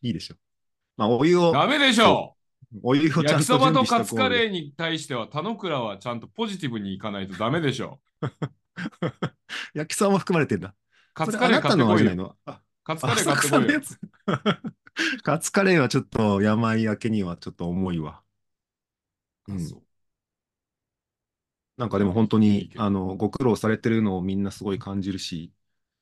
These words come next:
Speaker 1: ね、
Speaker 2: <laughs>
Speaker 1: あの、水道も、あ、地震ね、皆さんがね。
Speaker 2: あれですよ。俺なんかその、その発言ちょっと、<coughs> あれなんですよね。
Speaker 1: うん。
Speaker 2: ちょっと気になるんですよね。なんか、
Speaker 1: うんうん。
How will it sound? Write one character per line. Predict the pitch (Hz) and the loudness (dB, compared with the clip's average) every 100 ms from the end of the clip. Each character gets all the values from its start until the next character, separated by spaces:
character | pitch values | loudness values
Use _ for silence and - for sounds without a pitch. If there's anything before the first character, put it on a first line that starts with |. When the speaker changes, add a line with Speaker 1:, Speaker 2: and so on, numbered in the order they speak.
| _ - | _ -6
Speaker 1:
ね、 | 95 - - | -6 -6 -8
Speaker 2:
<laughs> | 156 | -4
Speaker 1:
あ | 101 92 92 | -2 -2 -4
の、 | 87 | -4
水 | - 113 | 0 2
道 | 110 | 4
も、 | 110 107 - _ _ _ _ _ _ _ _ _ _ - | 2 0 -6 _ _ _ _ _ _ _ _ _ _ -6
あ、 | 92 | -2
地 | 98 | 0
震 | 110 131 | 0 0
ね、 | 202 _ _ | -2 _ _
皆 | 92 85 | -12 -10
さ | |
ん | 80 | -10
が | 82 | -10
ね。 | 135 _ _ _ _ _ _ _ - | -12 _ _ _ _ _ _ _ -12
Speaker 2:
あ | 110 | -6
れ | 147 | -4
で | 165 | -4
す | 165 98 | -6 -10
よ。 | 76 - _ _ _ _ _ | -10 -16 _ _ _ _ _
俺 | 113 151 | -4 -4
な | 190 196 | -2 -4
ん | |
か | 120 | -4
そ | - 214 254 | -4 -2 -2
の、 | 269 254 240 | -2 -4 -6
そ | - 220 | -6 -4
の | 247 240 233 233 214 | -4 -2 -4 -4 -4
発 | 202 196 208 | -6 -6 -4
言 | 180 | -4
ち | 156 | -4
ょ | |
っ | |
と、 | 147 107 - _ _ _ _ _ - | -6 -6 -8 _ _ _ _ _ 0
<coughs> | 294 - 294 - 254 233 160 _ _ _ | 0 2 0 0 2 2 0 _ _ _
あ | - | 2
れ | 139 | 2
な | 135 | 2
ん | 123 | -2
で | |
す | 98 | -6
よ | |
ね。 | 85 | -14
Speaker 1:
う | |
ん。 | - | -12
Speaker 2:
ち | |
ょ | |
っ | 117 | -14
と | - | -8
気 | 135 | -4
に | 147 143 | -2 0
な | 139 | 0
る | 120 95 | 0 -4
ん | |
で | 85 | -8
す | |
よ | 85 | -14
ね。 | 82 85 - _ _ _ _ - | -14 -16 -20 _ _ _ _ -4
な | 139 | -4
ん | - | -2
か、 | 107 104 85 | 2 2 2
Speaker 1:
う | 113 | 0
ん | |
う | |
ん。 | 98 | 0